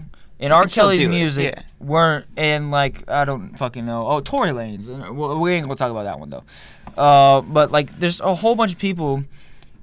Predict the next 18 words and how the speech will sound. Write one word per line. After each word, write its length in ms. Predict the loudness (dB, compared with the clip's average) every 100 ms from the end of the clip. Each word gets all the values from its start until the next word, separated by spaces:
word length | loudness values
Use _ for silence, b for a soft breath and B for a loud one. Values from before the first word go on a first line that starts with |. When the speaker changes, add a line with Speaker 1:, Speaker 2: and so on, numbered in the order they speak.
| -10
Speaker 1:
Y-, 240 | -8 -8 -8
if 200 | -6 -4
you 120 | -4
separate 360 | -2 -2 0 0
the 80 | -2
person 320 | -2 -2 -4
and 80 | -2
the 20 |
product, 440 | 2 2 2 -6 -16 -20 -20 -20 -20 -20 -20 -20 -20 -20 -8
you 160 | -6 -2
find 340 | 2 2 2
much 220 | -2 -2
more 180 | -4 -4
joy 280 | -2 -2 -2
in 180 | -4 -6
the 80 |
product 320 | 0 0 0 -4
themselves, 680 | -4 -2 0 -2 -6 -12